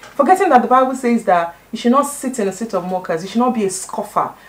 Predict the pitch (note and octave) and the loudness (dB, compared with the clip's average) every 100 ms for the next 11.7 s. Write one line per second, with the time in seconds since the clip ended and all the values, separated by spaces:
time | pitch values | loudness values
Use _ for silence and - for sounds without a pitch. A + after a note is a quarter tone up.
0 | - - F#3 F3 F3 F3+ E3 F#3 G3 D#3 | -12 0 2 4 0 -2 -2 4 4 4
1 | - F#3 F#3 - F3+ E3+ - A3+ C4+ C4+ | -2 0 0 0 -2 -2 -2 2 4 4
2 | G3+ G#3+ - F#3+ G3 A#3 C4 C4 G3 G3+ | 0 0 2 2 4 4 4 4 2 0
3 | - - - - - - _ _ _ _ | -6 -12 -12 -20 -20 -20 _ _ _ _
4 | - F#3+ G3 B3 C4 B3+ A#3 A3 A3 G#3+ | 6 8 10 10 10 8 6 4 2 2
5 | - G3+ G#3 A#3 - E3 F#3 F3 F3 A3+ | 2 2 2 0 -2 -6 -2 -2 0 -4
6 | F#3+ E3+ E3+ F3 F#3+ F#3 - F3+ A3 A#3+ | -2 -4 -6 -4 -4 -2 -4 0 4 4
7 | A#3+ A3 G#3+ A3+ G3+ G#3+ - F#3 A3 A#3+ | 4 0 2 6 6 8 6 4 6 4
8 | A3 - G#3+ G3+ G#3 G3 E3+ G#3 A3+ A3+ | 4 2 0 2 2 4 2 2 0 0
9 | G#3 G3 A3 F#3 E3 F#3 - F#3+ G3 D#3 | 0 -2 -2 -2 -2 -6 -8 -6 -6 -4
10 | E3 D#3+ D3+ D#3 - F#3 F3+ F3+ E3 D#3 | -8 -8 -10 -14 -12 -8 -8 -8 -8 -10
11 | E3 - A#3+ A3+ D3 C#3+ | -10 -4 -2 -2 -4 -16